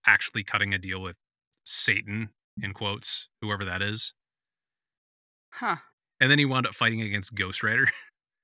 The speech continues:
Speaker 1: And then, aside from the issue where Deadpool teams up with his brother, he teamed up with Deadpool in twenty sixteen or so.
Speaker 2: Wow. That's
Speaker 1: Yeah.
Speaker 2: super random. <laughs>
Speaker 1: Yeah, and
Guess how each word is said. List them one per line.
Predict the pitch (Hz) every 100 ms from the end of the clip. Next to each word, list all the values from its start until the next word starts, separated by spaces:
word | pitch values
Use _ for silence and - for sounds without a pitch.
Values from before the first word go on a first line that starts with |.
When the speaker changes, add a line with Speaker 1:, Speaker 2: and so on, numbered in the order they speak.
| _ _ _ _
Speaker 1:
And | 123 117
then, | 117 113 117 -
aside | - 135 147
from | 151
the | 131
issue | 117 117
where | 107
Deadpool | 95 110 - 113 107
teams | - 107 107
up |
with | 92
his | 95
brother, | 98 127 123 101 98 _ _ _ _ _ -
he | 127
teamed | 113 - 113
up | 113 110
with | 92 87
Deadpool | 92 95 120 117
in |
twenty | 104 101 101
sixteen | - 98 - 98
or | 113
so. | - 160 175 - _ _ _ _ _ _ _ 160
Speaker 2:
Wow. | 160 123 - _ _ -
That's | 127
Speaker 1:
Yeah. | 117 98
Speaker 2:
super | 160 147
random. | 131 135 156 127 127 - - - 269
<laughs> | 262 240 - - _ _ _ _ -
Speaker 1:
Yeah, | 147 185 151 110 101 104 _ _ -
and | 151 135 127 120